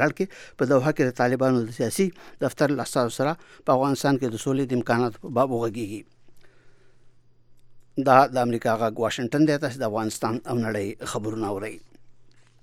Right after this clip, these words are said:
سږ کال د افغانستان د ولسي جرګې د دوه سوه پنځوس چوکۍ له جملې نه یوې چوکۍ لپاره یو سیک نریندر سینګ د اقلیتونو په نمایندګۍ خپل ځان کاندید کړی دی. په کابل او د افغانستان په نورو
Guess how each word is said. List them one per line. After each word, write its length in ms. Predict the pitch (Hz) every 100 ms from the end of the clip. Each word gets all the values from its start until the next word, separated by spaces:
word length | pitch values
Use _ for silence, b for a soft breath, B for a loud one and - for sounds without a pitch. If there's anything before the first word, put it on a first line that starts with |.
| - - - - b b b b - - - -
سږ 120 | 170 175
کال 120 | 202 190
د 40 |
افغانستان 540 | 180 156 151 139 190 190
د 40 | 165
ولسي 280 | 151 143 208
جرګې 280 | 185 170 185 175
د 20 | 185 170 139
دوه 80 | 147
سوه 160 | 135 123
پنځوس 280 | 139 175 170
چوکۍ 220 | 156 143 151
له 100 | 131
جملې 260 | 135 131 160
نه 60 | 165 156
یوې 160 | 147 180
چوکۍ 240 | 135 123 131 120
لپاره 300 | 143 139 139 - B B -
یو 100 | 131 120
سیک 160 | - 160 143
نریندر 360 | 127 127 117 120
سینګ 260 | - 170 185
د 20 | 147
اقلیتونو 420 | - 123 110 135 127
په 100 | 113
نمایندګۍ 420 | 117 107 113 131
خپل 160 | - 117
ځان 100 | 117 127 139
کاندید 280 | 123 - -
کړی 180 | 107 90
دی. 100 | - - - b b b b b
په 140 | 123 -
کابل 300 | 117 135 127
او 20 | 117
د 80 |
افغانستان 540 | 110 113 113 - 139 113
په 240 | 113 - 127
نورو 180 | 117